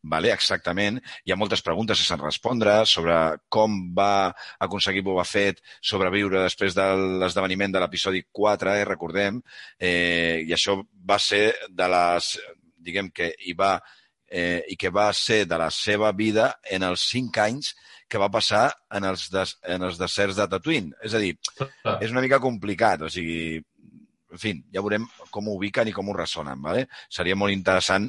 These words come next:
Speaker 1: això sí, que la sèrie ho expliqués, vale?
Speaker 2: Sí.
Speaker 1: Els cinc anys aquests, perquè se suposa que quan el veiem a Mandalorian han passat cinc anys dels esdeveniments de l'episodi quatre.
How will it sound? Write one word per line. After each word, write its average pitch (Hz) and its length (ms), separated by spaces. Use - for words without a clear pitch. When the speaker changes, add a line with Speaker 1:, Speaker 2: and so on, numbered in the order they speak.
Speaker 1:
això - 160
sí, - 280
que 87 160
la 76 80
sèrie 85 320
ho - 100
expliqués, - 520
vale? 80 320
Speaker 2:
Sí. 117 220
Speaker 1:
Els - 240
cinc 92 180
anys 92 220
aquests, 80 380
perquè 78 340
se - 120
suposa 90 320
que 90 80
quan 87 260
el 80 140
veiem 87 300
a 98 40
Mandalorian 104 460
han 104 120
passat 104 280
cinc 107 480
anys 123 400
dels 92 400
esdeveniments 87 540
de 104 80
l'episodi 87 380
quatre. 95 380